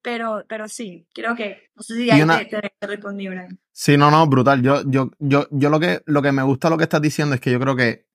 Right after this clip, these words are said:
Speaker 2: y yo soy, yo soy alguien que yo me considero bastante emocional. Y yo me acuerdo una vez que ahí me dijeron,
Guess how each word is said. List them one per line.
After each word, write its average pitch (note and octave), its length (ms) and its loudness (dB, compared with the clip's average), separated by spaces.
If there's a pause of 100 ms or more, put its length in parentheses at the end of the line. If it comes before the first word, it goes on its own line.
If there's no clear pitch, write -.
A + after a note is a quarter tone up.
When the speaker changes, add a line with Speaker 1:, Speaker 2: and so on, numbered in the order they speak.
Speaker 2:
y A#2+ 260 -2
yo C#3 180 4
soy, D3 440 2 (200)
yo B2+ 180 -2
soy C#3+ 100 2
alguien C#3 280 2
que B2 100 2
yo A#2+ 80 2
me B2 80 2
considero B2+ 380 0
bastante A#2+ 400 0
emocional. A#2 580 -2 (300)
Y A#2+ 600 0
yo C3 160 -2
me C#3+ 80 2
acuerdo D3+ 220 2
una D3+ 160 2
vez D3 200 4
que A2+ 400 0
ahí A#2 140 0
me C3 100 -2
dijeron, C3 500 -2